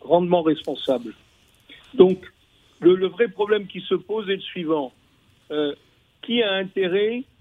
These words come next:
à ce que les élections n'aient pas lieu au mois de décembre comme elles sont prévues ? présidentielles et législatives. Qui a intérêt ? Ben, d'abord les milices, certaines milices qui sont à Tripoli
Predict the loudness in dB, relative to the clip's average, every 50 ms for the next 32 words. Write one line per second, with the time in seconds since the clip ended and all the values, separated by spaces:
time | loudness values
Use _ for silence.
0 | _ _ -10 -10 -10 -8 -4 -4 -2 0 0 2 2 0 0 0 -4 -2 -2 -2
1 | 0 0 -2 0 0 -2 -2 0 0 2 2 2 2 0 -4 -8 _ _ _ -8
2 | -2 0 2 0 2 2 -2 -2 -2 -2 -4 -2 -2 -2 -2 0 0 0 0 0
3 | -2 -2 -2 -4 -4 -4 -2 -2 0 0 0 0 -4 -4 -8 _ _ _ _ _
4 | _ _ _ _ _ _ _ _ _ _ _ 0 2 2 2 4 2 2 2 2
5 | 4 4 4 4 4 2 0 0 0 -2 -4 -4 2 2 2 2 2 -2 -2 -2
6 | -2 -4 -6 _ _ _ _ _ _ _ -4 0 2 2 2 2 0 -2 -2 0
7 | 2 2 2 0 0 -6 _ _ _ _ _ _ _ _ _ 2 2 2 2 0
8 | -6 0 4 4 6 6 6 6 6 4 0 0 0 0 0 0 0 -2 -2 -6
9 | -14 -20 -20 -20 _ _ -4 -4 -4 -2 -2 -4 -2 -2 -2 -2 0 0 0 -2
10 | -2 -6 -14 -12 -6 -6 -4 -2 -2 0 2 0 0 0 -4 -10 -8 -4 0 0
11 | 0 2 0 -2 -2 -2